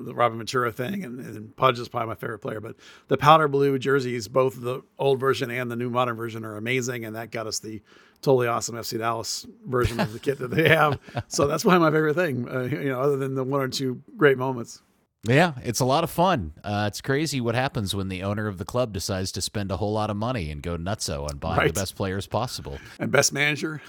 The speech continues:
Speaker 1: <laughs>
Speaker 2: Funny, funny how that works, huh?
Speaker 1: Yeah. Uh, well, and they got the city to spend crazy money to put a roof on it so they could get pitching. That's, I know that.
Speaker 2: Yeah.
Speaker 1: Yeah.
Speaker 2: It's a weird parallel to our
Speaker 1: Yeah.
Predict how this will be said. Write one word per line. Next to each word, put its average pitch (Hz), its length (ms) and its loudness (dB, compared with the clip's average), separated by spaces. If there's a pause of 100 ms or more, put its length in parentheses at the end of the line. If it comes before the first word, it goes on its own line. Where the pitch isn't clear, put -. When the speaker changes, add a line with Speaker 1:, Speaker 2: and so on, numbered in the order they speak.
Speaker 1:
<laughs> 180 180 2 (180)
Speaker 2:
Funny, 175 360 2
funny 214 380 2
how 208 180 2
that 196 200 6
works, 127 380 2
huh? 131 220 0 (240)
Speaker 1:
Yeah. 123 260 4 (420)
Uh, 131 80 0
well, 143 220 4
and 143 160 2
they 143 80 2
got 139 160 -2
the 131 80 -6
city 147 220 2
to 135 80 4
spend 131 240 -2
crazy 135 240 4
money 135 180 0
to 120 80 -6
put 131 140 -4
a 117 40 -2
roof 135 280 0
on 120 120 0
it 131 60 -8
so 127 100 -8
they 117 100 -8
could 113 120 -12
get 123 140 -4
pitching. 104 420 -2 (120)
That's, - 300 -6
I 123 80 -4
know 127 120 2
that. 120 300 2 (520)
Speaker 2:
Yeah. 90 240 0 (240)
Speaker 1:
Yeah. 113 220 -2 (340)
Speaker 2:
It's - 80 -6
a 160 40 6
weird 196 280 4
parallel 127 600 0
to 92 240 -2
our 73 380 -6
Speaker 1:
Yeah. 196 280 0